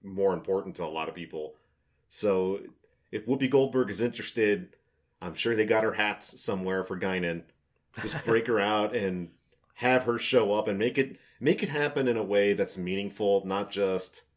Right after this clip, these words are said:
Speaker 1: he calls her and there she is. Make, have, have something terrible going on, and she hears about it on the sidelines, and she, then she, she decides to intervene to help out her old friend, Jean-Luc.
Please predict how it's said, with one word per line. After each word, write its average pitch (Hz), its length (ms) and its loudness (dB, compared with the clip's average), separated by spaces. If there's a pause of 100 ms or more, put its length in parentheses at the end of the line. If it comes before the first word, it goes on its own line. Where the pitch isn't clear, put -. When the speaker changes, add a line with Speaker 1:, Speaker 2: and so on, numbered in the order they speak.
(480)
Speaker 1:
he 127 100 -6
calls 107 400 4
her 104 160 2
and 95 80 0
there 98 100 2
she 95 220 -2
is. 92 260 2
Make, 117 180 0
have, 123 220 -2
have 175 200 -4
something 156 260 -2
terrible 98 460 0
going 85 280 -4
on, 80 340 -6 (840)
and 110 180 0
she 123 140 0
hears 117 280 0
about 101 300 2
it 95 180 0
on 98 200 -6
the 90 80 -4
sidelines, 87 640 -4
and 95 120 -2
she, 98 160 -6
then 98 300 -2
she, 95 240 -6 (220)
she 151 340 2
decides 92 540 -2
to 120 140 -2
intervene 95 440 -2
to - 80 -4
help 98 240 -4
out 90 220 -4
her 98 240 2
old 95 260 0
friend, 90 380 -4
Jean-Luc. 78 580 -12